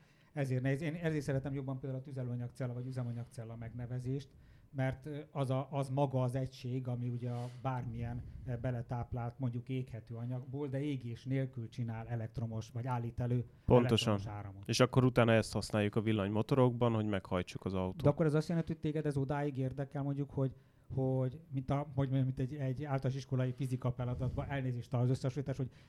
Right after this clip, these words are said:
Speaker 1: vegyünk egy darab, ö, mondjuk, ö, ö, száz kilowattórás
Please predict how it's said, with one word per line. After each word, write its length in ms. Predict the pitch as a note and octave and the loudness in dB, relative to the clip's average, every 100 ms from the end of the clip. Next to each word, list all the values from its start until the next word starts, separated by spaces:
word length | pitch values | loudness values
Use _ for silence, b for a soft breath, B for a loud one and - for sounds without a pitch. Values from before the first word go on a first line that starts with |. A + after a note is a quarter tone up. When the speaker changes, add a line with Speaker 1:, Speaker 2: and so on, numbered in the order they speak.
| b | b
Speaker 1:
vegyünk 480 | F3+ B3+ G3+ D#3 D3+ | 0 0 -2 -4 -4
egy 240 | D3 F3+ | -2 0
darab, 420 | E3+ D3+ D3 C3+ C3 b b | 2 2 4 0 -2 b b
ö, 260 | - B2+ B2+ C3 | -4 -2 0 -2
mondjuk, 460 | D3 C#3 C3 C3 - | 0 0 0 -2 -2
ö, 240 | C3 B2+ B2 b b b | -2 -2 -4 b b b
ö, 400 | C3+ B2 A#2+ A#2+ A#2+ - - - | -4 -2 -2 -4 -6 -12 -20 -14
száz 380 | - D#3 C3 - | -2 0 0 2
kilowattórás 1160 | E3+ G#3 E3+ E3 - D3+ C3+ C3 B2+ A#2+ - | 2 4 2 0 0 2 4 4 2 0 -4